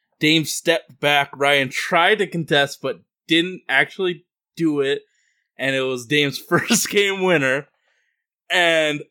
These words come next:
I really chilled on talking shit, but I was loud. I was, I loved that team. I loved the Hornets at that time. So I was very loud.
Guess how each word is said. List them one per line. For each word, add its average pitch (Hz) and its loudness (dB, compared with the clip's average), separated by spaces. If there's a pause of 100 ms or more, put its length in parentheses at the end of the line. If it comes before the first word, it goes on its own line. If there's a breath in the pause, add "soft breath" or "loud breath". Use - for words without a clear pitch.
I 202 4
really 208 -2
chilled 175 0
on 147 2
talking 147 -2
shit, 117 -4 (320)
but 147 2
I 151 2
was 190 0
loud. 123 2
I 131 4
was, 143 -2 (960)
I 190 2
loved 208 0
that 123 0
team. 101 -18
I 135 -2
loved 160 0
the 170 2
Hornets 170 -2
at 120 -4
that 107 -8
time. 107 -6 (280)
So - -2
I 196 4
was 185 2 (160)
very 170 4
loud. 113 -4